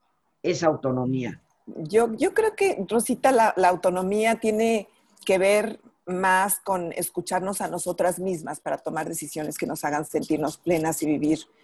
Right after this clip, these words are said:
Speaker 2: lo más acorde con nuestras vidas. Tiene que ver, mm, con manejar adecuadamente nuestras emociones, sin depender de las emociones de nadie.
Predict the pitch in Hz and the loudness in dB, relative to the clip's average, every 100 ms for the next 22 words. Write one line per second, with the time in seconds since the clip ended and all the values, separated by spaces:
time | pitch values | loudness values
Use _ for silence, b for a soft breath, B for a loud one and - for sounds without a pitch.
0 | b - 165 180 180 170 165 165 170 - | b 0 2 2 0 0 2 2 0 -2
1 | 151 - 156 156 156 147 - _ B B | -4 -4 -4 -2 0 0 -4 _ B B
2 | B - 381 403 294 233 247 254 254 - | B 2 2 4 6 10 12 10 6 -10
3 | _ _ _ - 220 202 196 180 - 196 | _ _ _ 0 6 6 4 0 4 6
4 | 196 196 202 - 254 233 220 - 175 180 | 6 4 2 6 8 8 6 -2 2 2
5 | 180 185 185 170 165 180 160 - 156 160 | 4 4 4 0 -2 -4 -4 -6 -6 -6
6 | 143 147 196 180 190 - - - - - | -6 -4 -2 -2 -4 -8 -12 -18 -12 -4
7 | 180 175 170 165 175 190 175 - 151 170 | -2 0 2 4 4 4 2 0 -2 0
8 | 170 170 151 151 156 180 | 0 0 2 2 4 2